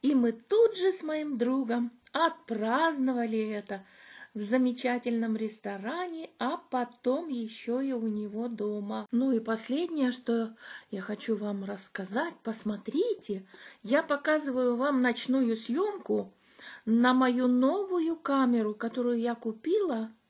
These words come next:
как раз в честь ста тысяч подписчиков на своем канале. Я решила улучшаться дальше, друзья, конечно же. Мне кажется, что вы оцените.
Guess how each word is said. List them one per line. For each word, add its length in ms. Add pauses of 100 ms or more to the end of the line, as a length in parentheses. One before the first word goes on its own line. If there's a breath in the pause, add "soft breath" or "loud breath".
(500 loud breath)
как 280
раз 600 (120)
в 80
честь 640 (140)
ста 600 (120)
тысяч 460
подписчиков 720
на 100
своем 360
канале. 460 (320 loud breath)
Я 260
решила 580 (300 loud breath)
улучшаться 800
дальше, 480
друзья, 580 (100)
конечно 540
же. 260 (600 loud breath)
Мне 240
кажется, 500
что 220
вы 200
оцените. 840